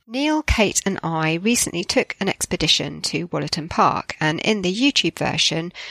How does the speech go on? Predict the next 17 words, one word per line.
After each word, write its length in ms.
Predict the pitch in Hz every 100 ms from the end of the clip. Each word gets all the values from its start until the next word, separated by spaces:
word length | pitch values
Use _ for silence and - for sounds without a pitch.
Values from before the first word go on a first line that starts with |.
| -
I've 200 | - 190
included 480 | 196 - 208 196 170
a 20 |
short 320 | 202 247 202
film 380 | - 190 170 165
about 260 | - 151 -
what 140 | 160
we 100 | - 180
did 180 | 180 -
there. 300 | - 98 156 - _ _ _ - - - -
We 140 | 196
were 80 | 185
also 400 | - 269 - 190
joined 420 | - 151 151 151
by 140 | - 156
Glenn 460 | - 180 175 175 196
Boddice, 480 | 170 151 139 156 -